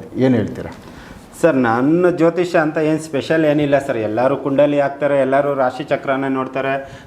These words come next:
Speaker 2: ಎಲ್ಲರೂ ದಶಾಭುಕ್ತಿ ನೋಡ್ತಾರೆ, ಅಷ್ಟಕ ವರ್ಗ, ಷೋಡಕ ವರ್ಗ, ದಶಾಭುಕ್ತಿ,
Speaker 1: ಹ್ಮ್.
Speaker 2: ಮತ್ತೆ ಗ್ರ-, ಗೋಚಾರದಲ್ಲಿ ಏನು ನಡೀತಾ ಇದೆ ಇವಾಗ,
Speaker 1: ಹ್ಮ್.
Speaker 2: ಅಷ್ಟು ಪ್ರೆಸೆಂಟ್ ಏನು ಇವ್ರಿಗೆ ಯಾವ ದಶಾಭುಕ್ತಿ ನಡೀತಾ ಇದೆ ಅನ್ನೋದು ನಾರ್ಮಲ್ ಆಗಿ ಪ್ರತಿಯೊಬ್ಬರು ನೋಡೋದಿದೆ.
Speaker 1: ಹ್ಮ್.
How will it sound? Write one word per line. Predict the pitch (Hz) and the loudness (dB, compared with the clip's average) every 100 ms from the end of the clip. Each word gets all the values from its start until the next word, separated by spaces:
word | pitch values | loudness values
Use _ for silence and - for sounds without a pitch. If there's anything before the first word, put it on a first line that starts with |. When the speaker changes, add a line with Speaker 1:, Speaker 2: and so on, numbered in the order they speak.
| - | 0
Speaker 2:
ಎಲ್ಲರೂ | 123 139 139 | 4 4 2
ದಶಾಭುಕ್ತಿ | 135 120 147 135 120 - | 0 2 2 0 -2 -2
ನೋಡ್ತಾರೆ, | 135 120 117 120 110 113 - - - | 0 0 0 0 -2 -4 -10 -14 -4
ಅಷ್ಟಕ | 113 147 131 | -2 0 2
ವರ್ಗ, | 131 127 127 | 2 2 0
ಷೋಡಕ | 123 131 127 120 | -2 0 0 2
ವರ್ಗ, | 123 120 113 117 117 - - - | 2 2 4 2 2 -4 -12 -4
ದಶಾಭುಕ್ತಿ, | 110 135 135 127 - 123 117 | 0 2 2 0 -4 0 0
Speaker 1:
ಹ್ಮ್. | 113 - - 104 101 92 | 0 -6 -8 -4 -4 -2
Speaker 2:
ಮತ್ತೆ | 123 127 | 0 0
ಗ್ರ-, | 117 127 120 110 | 2 2 2 4
ಗೋಚಾರದಲ್ಲಿ | 135 151 160 139 143 135 | 2 2 0 2 0 2
ಏನು | 135 | 0
ನಡೀತಾ | 123 123 120 123 | 0 0 0 0
ಇದೆ | 113 113 | 0 0
ಇವಾಗ, | 110 110 | 0 0
Speaker 1:
ಹ್ಮ್. | 107 107 - 101 98 | -2 -4 -6 -6 -4
Speaker 2:
ಅಷ್ಟು | 98 - | -4 -2
ಪ್ರೆಸೆಂಟ್ | 123 127 147 143 | 0 2 2 2
ಏನು | 131 139 | 0 2
ಇವ್ರಿಗೆ | 135 127 117 | 2 2 2
ಯಾವ | 120 120 131 | 2 4 4
ದಶಾಭುಕ್ತಿ | 117 147 143 131 - | 4 4 4 2 0
ನಡೀತಾ | 123 117 123 135 | 2 2 4 4
ಇದೆ | 120 113 | 4 2
ಅನ್ನೋದು | 110 113 120 165 123 110 - | 2 0 4 4 4 2 -2
ನಾರ್ಮಲ್ | 117 104 123 156 151 | -4 0 2 4 4
ಆಗಿ | 147 | 2
ಪ್ರತಿಯೊಬ್ಬರು | 160 143 131 147 131 139 | 0 -2 2 2 2 2
ನೋಡೋದಿದೆ. | 131 120 123 110 101 | 2 2 2 2 -2
Speaker 1:
ಹ್ಮ್. | 101 - 110 104 | -4 -6 -10 -10